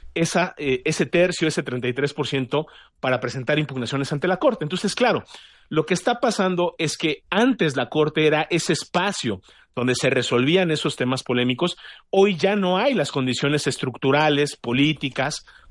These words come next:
para que eso, que eso suceda. Creo que eso explica una parte. Y la otra, Gaby, es que también, pero eso,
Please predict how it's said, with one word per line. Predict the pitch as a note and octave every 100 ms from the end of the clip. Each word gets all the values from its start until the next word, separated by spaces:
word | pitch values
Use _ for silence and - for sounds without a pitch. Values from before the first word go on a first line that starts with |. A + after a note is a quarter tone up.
| -
para | A#2+ A2+
que | -
eso, | C3 - C3 -
que | -
eso | C3 E3
suceda. | - D#3+ E3+ E3+
Creo | D#3+
que | C#3+
eso | D#3 -
explica | - - C#3
una | C3 D3+
parte. | - A#2 - F3+ - - _ _ -
Y | G3
la | F#3+ G3+
otra, | A#3+ C#4+ D4+
Gaby, | G#3 D#3 D#3+ F#3 - - -
es | F3+
que | - G3
también, | D#3 C3 D#3+ F#3
pero | - C#3
eso, | C#3+ E3